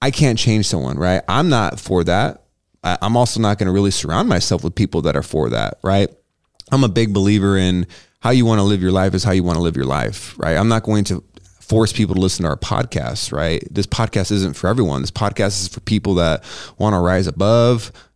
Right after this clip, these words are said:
that say F you to average, that say F you for settling. If you wanna live your life that way, we live in America. We're in a free country. You live your life how you wanna live.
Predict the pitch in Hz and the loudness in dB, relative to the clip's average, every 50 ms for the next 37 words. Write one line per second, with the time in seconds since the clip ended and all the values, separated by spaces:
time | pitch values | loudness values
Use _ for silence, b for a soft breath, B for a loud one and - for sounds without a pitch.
0 | _ - 76 85 87 87 85 71 - - _ _ - - - 95 - - - 101 | _ -4 -2 0 0 0 0 -2 -4 -8 _ _ -6 -2 0 0 0 0 0 0
1 | 104 101 - 92 95 107 117 110 104 92 90 85 73 - - _ _ _ - 90 | 0 0 0 2 2 4 4 4 4 4 4 2 0 -2 -6 _ _ _ -6 -4
2 | 95 107 113 104 110 113 113 120 117 - - - - - 73 - - - 98 104 | -2 -2 0 0 0 0 0 -2 -4 -4 -6 -6 -6 -6 -6 -4 -2 0 0 0
3 | - - 95 101 101 - - - 101 104 101 - - 82 - - - 104 107 110 | 2 2 0 0 0 -2 0 0 2 2 0 -2 -4 -4 -2 0 0 0 2 2
4 | 117 117 120 120 120 120 117 b b b b b b b _ - 92 95 - 101 | 2 2 2 2 2 0 -2 b b b b b b b _ -2 -2 0 2 2
5 | 113 113 113 101 95 107 107 101 104 101 98 101 117 127 - - 139 139 135 135 | 4 4 4 4 4 2 2 2 2 2 2 2 0 0 0 0 0 0 2 2
6 | 135 135 135 139 117 - - _ _ - - _ - - 107 107 113 139 156 120 | 2 4 2 2 0 -4 -10 _ _ -20 -20 _ -6 -4 0 2 2 2 2 2
7 | 95 90 82 92 110 117 - - - - 98 104 - - 110 - - - 101 90 | 2 2 2 2 2 2 0 -2 -6 -6 -6 -6 -4 -2 -2 -2 0 0 0 2
8 | - 110 104 117 - - 95 110 120 113 95 90 92 87 87 87 - 107 87 90 | 2 2 2 2 2 2 2 4 4 2 2 2 0 0 0 0 2 2 2 2
9 | 87 82 85 73 76 85 101 120 113 82 67 - - - - | 2 0 0 0 0 0 0 2 2 0 -2 -4 -6 -10 -12